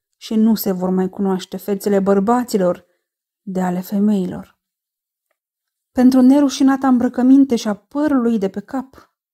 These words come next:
atunci se vor schimba obiceiurile și tradițiile creștinilor și ale bisericii. Curăția va pieri de la oameni și va stăpâni fără de legea.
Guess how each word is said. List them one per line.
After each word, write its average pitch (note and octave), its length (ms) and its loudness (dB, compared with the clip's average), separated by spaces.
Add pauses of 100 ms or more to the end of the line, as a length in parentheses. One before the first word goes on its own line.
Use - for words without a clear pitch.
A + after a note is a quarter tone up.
atunci A#3 500 0
se - 160 -2
vor G#3 220 0
schimba G3+ 500 -2
obiceiurile G#3+ 800 -4
și G3 240 -10
tradițiile F#3+ 800 -8
creștinilor G3 680 -4 (560)
și - 200 -14
ale F#3 160 -4
bisericii. F#3 800 -8 (880)
Curăția B3+ 540 2
va B3 160 2
pieri B3 280 -6
de A3+ 140 0
la F#3+ 100 0
oameni G#3+ 380 0
și - 140 -6
va G#3 140 -2
stăpâni A3 400 -2
fără A3 240 -2
de G3+ 100 -2
legea. G#3 400 -2